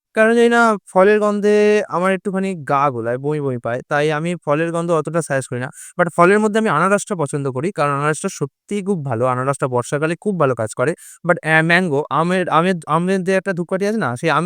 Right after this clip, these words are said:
ধূপকাঠিটাও ভালো। But আমি মেলনের গন্ধটা অতটা পছন্দ করি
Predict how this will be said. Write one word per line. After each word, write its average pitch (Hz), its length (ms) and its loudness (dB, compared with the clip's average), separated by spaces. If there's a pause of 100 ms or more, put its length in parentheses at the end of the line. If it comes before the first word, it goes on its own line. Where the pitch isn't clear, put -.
ধূপকাঠিটাও 202 360 2
ভালো। 123 220 0 (380)
But 220 220 4
আমি 214 280 0 (160)
মেলনের 254 320 2
গন্ধটা 214 340 -2
অতটা 170 280 -4
পছন্দ 147 320 -4
করি 117 100 -4